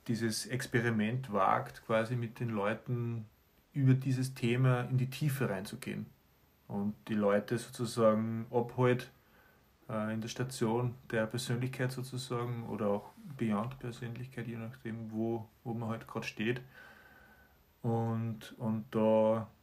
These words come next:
mit der eigenen Erfahrung, die er, die er gemacht hat und mit dem Wissensschatz, den er da sich zugelegt hat im Laufe der Jahrzehnte,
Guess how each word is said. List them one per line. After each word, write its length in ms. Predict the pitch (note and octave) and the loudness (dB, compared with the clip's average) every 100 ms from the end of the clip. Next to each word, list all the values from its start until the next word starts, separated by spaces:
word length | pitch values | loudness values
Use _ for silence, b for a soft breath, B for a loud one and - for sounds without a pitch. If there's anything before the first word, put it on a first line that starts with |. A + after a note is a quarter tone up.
| _ _ _ _ | _ _ _ _
mit 200 | - A#2+ | 0 2
der 120 | A#2+ A2 | 6 6
eigenen 240 | B2 B2+ | 8 6
Erfahrung, 380 | C3 A2+ B2+ C3 | 4 4 6 6
die 100 | B2+ | 4
er, 140 | A#2+ | 2
die 160 | A#2 A#2+ | 0 -2
er 60 | |
gemacht 420 | A2+ A2+ A2 - - | 0 0 -2 -2 -2
hat 180 | B2+ - - _ _ - | -2 -4 -20 _ _ -8
und 100 | A#2+ | -6
mit 200 | A2+ - | -6 -4
dem 320 | A2+ A2 A2+ | -4 -2 -4
Wissensschatz, 680 | B2+ C3 B2+ - A#2+ - - | -4 -2 -4 -2 -4 -4 -6
den 180 | B2 B2 | -6 -4
er 200 | A2+ A2 | -4 -2
da 320 | A2+ A2 A2 - - | -2 -4 -6 -12 -18
sich 480 | - - B2 - - - - | -16 -8 -8 -10 -18 -20 -8
zugelegt 500 | - C3 B2 A#2+ - | 0 2 2 -2 -4
hat 140 | A#2+ | -6
im 140 | A#2 A2+ | -4 -2
Laufe 320 | A2 A2 A2+ | -2 -2 -6
der 140 | A2 | -6
Jahrzehnte, 760 | A2+ A2 A2 - A2+ B2+ - A#2+ | -4 -6 -8 -8 -8 -6 -4 -6